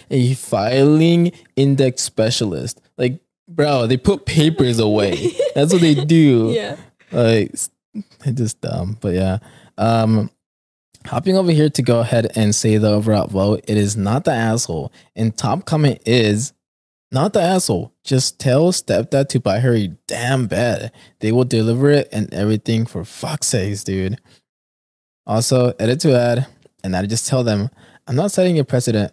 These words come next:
Speaker 1: where she thinks she can just go shopping at my house and expect to get whatever she sees." And Opie replied, "I actually suggested that, but my sister is fixated on the one I have because she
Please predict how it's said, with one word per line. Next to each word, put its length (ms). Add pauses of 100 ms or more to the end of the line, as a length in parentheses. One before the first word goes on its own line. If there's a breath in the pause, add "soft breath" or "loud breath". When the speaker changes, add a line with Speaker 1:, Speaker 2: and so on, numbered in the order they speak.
Speaker 1:
where 160
she 120
thinks 440
she 120
can 200
just 180
go 100
shopping 440
at 80
my 160
house 240
and 100
expect 460
to 80
get 260 (300 loud breath)
whatever 500
she 160
sees." 440 (420)
And 100
Opie 200
replied, 340 (340 loud breath)
"I 80
actually 400
suggested 560
that, 320 (180)
but 180
my 120
sister 400
is 240
fixated 580
on 220
the 100
one 340
I 80
have 360
because 400 (320 soft breath)
she 440